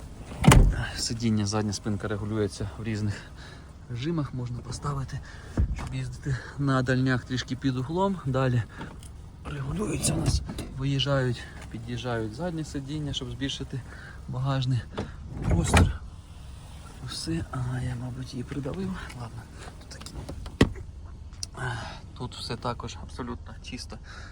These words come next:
класно. Ось так виглядає наш автомобільчик. Стеля, стан супер.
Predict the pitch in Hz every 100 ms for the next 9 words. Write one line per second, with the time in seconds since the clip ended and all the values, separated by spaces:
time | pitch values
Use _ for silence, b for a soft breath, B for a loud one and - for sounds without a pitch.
0 | B - 156 - 147 - B B B B
1 | B B B - - - B B B B
2 | - - 127 120 113 113 110 120 110 101
3 | B - 117 113 - - 113 117 175 180
4 | - - B B B - B B B B
5 | B B - - - - 147 131 123 -
6 | - - - - 135 139 - - 214 196
7 | 185 -